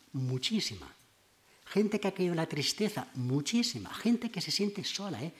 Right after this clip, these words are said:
Verbo sentir. Se siente sola a pesar de tener marido, mujer,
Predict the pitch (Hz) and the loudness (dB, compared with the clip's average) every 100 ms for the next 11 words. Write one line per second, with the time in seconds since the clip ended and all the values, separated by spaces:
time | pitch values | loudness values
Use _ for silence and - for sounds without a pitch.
0 | - - 139 180 208 151 131 147 104 - | -20 -2 -2 0 -2 -2 -2 2 0 -2
1 | - - _ - 127 147 156 190 214 226 | -16 -20 _ -8 -2 0 0 0 -2 -2
2 | 214 - 151 143 - - 120 - 190 240 | -4 0 2 2 0 -4 -2 0 2 2
3 | 254 - - - - 131 113 135 165 131 | 0 -8 -20 -8 -2 0 2 -2 -2 0
4 | 123 147 143 135 - 127 131 | 0 0 -2 -4 -2 -2 -2